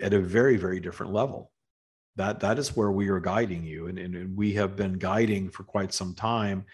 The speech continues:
laying a foundation for this. And, and now it's, it's time for those of you that are ready to begin stepping into it,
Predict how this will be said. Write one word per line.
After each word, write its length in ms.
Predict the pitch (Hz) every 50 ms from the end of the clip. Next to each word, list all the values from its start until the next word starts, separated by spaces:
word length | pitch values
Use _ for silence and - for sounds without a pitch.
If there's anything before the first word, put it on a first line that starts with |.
| - - - _ -
laying 300 | 95 98 107 107 104 98
a 60 | 92
foundation 840 | - - 104 90 87 87 85 98 117 160 185 - - 107 85 82 82
for 160 | - - 85
this. 520 | 80 82 80 78 - - - - - - _ - - - _ _ -
And, 140 | 92 92 87
and 200 | 71 98 95 92
now 280 | 98 98 107 113 113
it's, 160 | 101 - - -
it's 300 | 104 95 - - - -
time 600 | - - - - 110 127 139 131 117 101 104 98
for 140 | - 107 98
those 240 | 101 101 101 98
of 100 | 101 95
you 120 | 95 98 95
that 140 | 98 95 90
are 120 | 85 87
ready 480 | 95 113 139 143 113 95 87 90 92 - - - - _ _ _
to 80 | - 98
begin 300 | 92 101 90 104 101 101
stepping 420 | - - 107 98 95 - 90 85
into 340 | 101 127 160 - - 82 -
it, 220 | - - - -